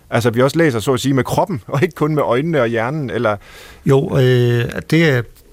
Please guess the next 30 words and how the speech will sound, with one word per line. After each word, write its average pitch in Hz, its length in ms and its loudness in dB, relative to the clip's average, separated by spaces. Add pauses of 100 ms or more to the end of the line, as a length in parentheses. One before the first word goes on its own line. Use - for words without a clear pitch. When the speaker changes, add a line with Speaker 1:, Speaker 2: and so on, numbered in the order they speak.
(120)
Speaker 2:
det - 80 -4
er 147 40 2
jeg 135 100 4
sikker 160 200 2
på, 143 100 0
at 131 60 0
der 131 60 2
er 127 40 2
noget 139 260 4
om, 147 240 0
øh, 123 500 0
og - 80 -2
der 147 60 2
er 156 60 4
jo 156 60 4
interessant 143 380 2
nok 131 120 0
også 139 180 0
lavet 143 120 2
nogle 131 240 2
undersøgelser, 135 880 0 (140)
øh, 117 440 0 (160)
igen 143 320 2
af 131 80 0
digital 135 420 0
læsning, 120 440 0
som 120 260 0
viser, 139 300 -2
at, 127 360 -2
øh, 117 280 0